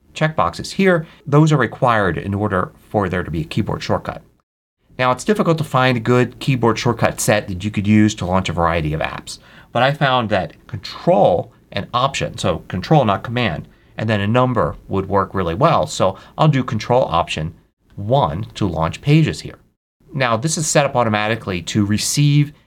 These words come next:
any input from Quick Actions. That happened when this checkbox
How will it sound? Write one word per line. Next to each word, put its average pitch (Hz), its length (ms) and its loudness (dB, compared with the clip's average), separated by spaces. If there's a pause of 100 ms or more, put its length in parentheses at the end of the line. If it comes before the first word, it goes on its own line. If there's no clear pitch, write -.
(200)
any 139 280 4
input 127 380 0
from 98 160 -2
Quick 110 280 0
Actions. - 420 -6 (220)
That 107 240 0
happened 117 360 -4
when 95 160 0
this 92 240 -6
checkbox - 600 -4